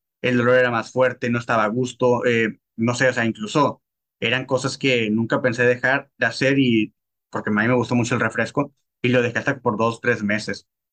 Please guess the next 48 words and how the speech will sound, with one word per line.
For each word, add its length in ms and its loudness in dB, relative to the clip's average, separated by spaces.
Entonces 260 0
ya 80 4
una 120 0
vez, 140 -4
obvio, 360 4
estoy 220 0
bien 120 2
estúpido 440 2
y 80 2
cuando 280 2
me 220 4
dijeron 380 0
que 120 0
pues 180 2
no 80 4
era 120 4
nada 240 4
de 180 2
eso, 220 -2
que 100 -2
no 120 2
tenía 180 2
por 120 -2
qué 100 0
preocuparme, 640 -2
pues 300 2
me 220 0
vol-, 480 2
volví 180 4
a 40 2
tomar 220 2
refresco. 320 0
Antes 200 0
de 80 4
eso 120 -2
estuve 240 0
mucho 280 0
tiempo 220 -2
con 140 2
medicamento 640 0
de 80 2
ese 160 -6
que 100 -6
te 100 -2
hace 140 -2
hacer 280 0
pipí 380 -2
roja 500 -2